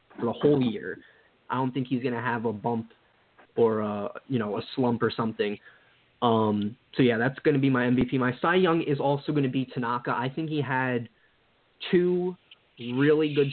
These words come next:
starts, um, that, you know, were really solid. I think he did very well for the two starts that he, he's, you know, had, um, and he's really been taking over that, I guess, ace role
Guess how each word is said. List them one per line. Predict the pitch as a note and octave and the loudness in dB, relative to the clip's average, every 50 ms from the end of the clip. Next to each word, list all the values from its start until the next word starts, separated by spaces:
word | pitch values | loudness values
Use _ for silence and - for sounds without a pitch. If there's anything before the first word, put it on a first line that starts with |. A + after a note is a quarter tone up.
| - - | -6 -8
starts, | - C#3+ C3+ C#3+ D3 - - _ - - _ _ _ _ - _ _ _ _ _ _ _ | -4 -2 0 0 -2 -4 -10 _ -20 -20 _ _ _ _ -20 _ _ _ _ _ _ _
um, | A2+ A2+ A2 G#2 G2+ G2+ F#2+ F#2+ F#2 - - - - _ _ _ _ _ _ _ _ - - - | -12 -12 -10 -10 -10 -10 -10 -12 -16 -16 -20 -20 -20 _ _ _ _ _ _ _ _ -20 -12 -8
that, | C3 B2 A#2+ A#2 A2+ - - _ _ _ _ _ _ _ _ | -6 -6 -6 -6 -8 -10 -14 _ _ _ _ _ _ _ _
you | D#3 C#3 | -6 -4
know, | B2+ A#2 A2+ A2 A2 G#2 - - - - - _ _ _ _ _ _ _ _ _ _ | -4 -4 -4 -4 -6 -8 -8 -10 -16 -18 -20 _ _ _ _ _ _ _ _ _ _
were | C3 A#2+ A2+ | -2 0 0
really | A2+ G#2+ A#2+ C#3+ D3+ D3 C#3+ C#3 C#3+ | 2 4 4 4 6 4 2 0 0
solid. | - C3+ B2+ C3 B2+ C3 | 0 0 2 2 2 0
I | B2+ B2+ | 0 -2
think | B2 - D3 C3+ | -2 -2 -4 -4
he | - C#3 C3+ B2+ B2 A2+ - _ _ _ _ _ _ _ _ _ _ _ _ _ _ - | -4 -4 -4 -4 -4 -6 -10 _ _ _ _ _ _ _ _ _ _ _ _ _ _ -2
did | - C#3+ C3 A#2+ | 0 0 2 4
very | C3+ C3+ C#3 C#3+ C3 | 4 4 6 6 4
well | C3 C3 B2+ B2+ B2+ B2+ B2+ A#2+ - - - - - | 4 4 2 2 2 0 -2 -4 -8 -14 -20 -10 -8
for | C#3 A#2+ | -6 -4
the | A#2+ A2+ - | -4 -6 -2
two | - C3+ A#2+ | -2 -2 -2
starts | - - B2 A#2+ A#2 - | -2 -2 -2 -2 -2 -2
that | - A#2 | -6 -8
he, | A#2 A#2 A2 G#2 - - | -6 -8 -8 -10 -8 -6
he's, | C#3 B2+ B2 A#2 G#2 - - _ _ | -2 -2 -2 -2 -4 -8 -18 _ _
you | - B2 A#2 | -6 -4 -2
know, | G#2+ G#2 G2+ | -2 -2 -2
had, | - C3+ B2+ B2+ B2+ C3+ C3+ B2 - - - _ _ _ _ _ _ - | 0 2 2 4 2 2 0 -4 -8 -12 -20 _ _ _ _ _ _ -4
um, | A2 A2 A2 | -2 0 2
and | A#2 A#2 | 2 4
he's | A#2+ A2+ A2 | 4 4 4
really | B2 C3+ C#3 C3 C3 | 4 6 6 6 4
been | B2 C3+ B2+ | 2 0 -2
taking | B2 C3+ A#2+ A#2+ C3+ A#2+ A#2 A2+ | 0 -2 -4 -2 -2 -4 -4 -2
over | A#2 A#2 A#2+ A#2 A2+ A#2 A#2 A#2 | 0 0 0 0 0 0 0 0
that, | A2 A2+ A2 A2 G#2+ G#2+ G2+ - _ _ _ _ _ _ - | -2 -4 -6 -6 -6 -8 -10 -10 _ _ _ _ _ _ -4
I | A#2 | 0
guess, | A#2+ A#2+ A#2 A#2 - _ _ _ | 2 2 2 2 -2 _ _ _
ace | A#2+ A#2+ B2 B2 - - | -2 -2 -2 -2 -2 -4
role | D3+ C3+ B2+ B2 B2 B2+ B2 B2 C3+ C#3 | 0 4 4 6 6 4 2 0 -2 -6